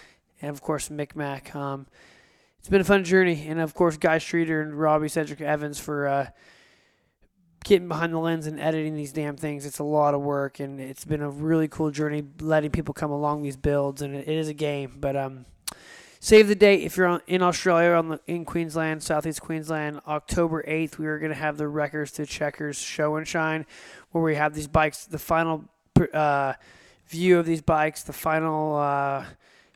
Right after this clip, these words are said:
pieces coming together for the, the unveiling of these two amazing motorcycles, and we'll also have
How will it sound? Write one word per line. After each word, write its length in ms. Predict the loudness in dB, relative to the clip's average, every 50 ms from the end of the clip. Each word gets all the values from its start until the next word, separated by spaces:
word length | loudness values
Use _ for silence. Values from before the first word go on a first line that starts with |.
| _
pieces 260 | 0 0 0 -2 -4 -4
coming 200 | -2 -2 -2 -2
together 340 | 0 0 2 2 2 0
for 180 | -2 -4 -4 -4
the, 160 | -4 -4 -6 -8 _ _
the 260 | -4 -2 0 0 0 -2
unveiling 540 | -4 -2 -2 -2 0 0 0 -2 -2 -4
of 100 | -4 -4
these 220 | -4 -4 -6 -6 -8
two 200 | -6 -4 -2 -2
amazing 360 | -2 -2 -4 -6 -6 -6 -6
motorcycles, 640 | -4 -2 -2 -2 -2 -2 -2 -2 -2 -2 -4 -6 -6
and 160 | -8 -8 -6
we'll 160 | -6 -2 0
also 280 | 2 2 2 2 -2 -4
have 380 | -4 -2 -2 0 0 -2 -4